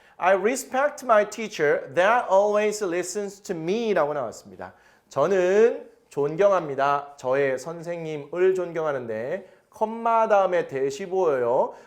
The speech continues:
의미상으로 보니까 저는 선생님을 존경하는데 그런데 그 사람은 항상 저의 말을 경청하십니다. 제 말을 잘 들어주니까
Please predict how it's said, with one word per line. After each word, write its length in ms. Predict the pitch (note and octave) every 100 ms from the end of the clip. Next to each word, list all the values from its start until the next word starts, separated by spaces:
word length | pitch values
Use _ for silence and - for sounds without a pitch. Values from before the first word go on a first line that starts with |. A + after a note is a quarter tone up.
| -
의미상으로 540 | C#3+ F#3+ A3 A#3 A3
보니까 480 | F#3 D#3 C3+ D3 A#2 - -
저는 320 | E3 G3 F#3+
선생님을 1000 | G#3+ A3 A#3 A#3 G#3 E3+ F3+ G#3+ A#3 A3
존경하는데 920 | D3+ C#3+ D3+ F#3+ D#3+ B2+ A#2+ A#2+ A2+ - _
그런데 640 | - D3 D3 C#3+ F#3 A3+ A3
그 240 | G#3+ G#3+
사람은 400 | G#3 G3+ F#3 F#3
항상 600 | F3+ G#3 G#3+ G#3 G3+ G3
저의 280 | F3 E3 E3
말을 320 | D#3 D#3+ D#3+
경청하십니다. 1600 | C#3+ C#3+ E3+ F3+ F3+ - G3+ G#3 G3 F#3+ F#3+ F#3 D#3 D3 D#3 B2+ - -
제 140 | D3+
말을 300 | E3 F#3+ F3
잘 400 | - A2 C3 G3
들어주니까 720 | A3 G#3 F#3 F3 C3+ B2 A2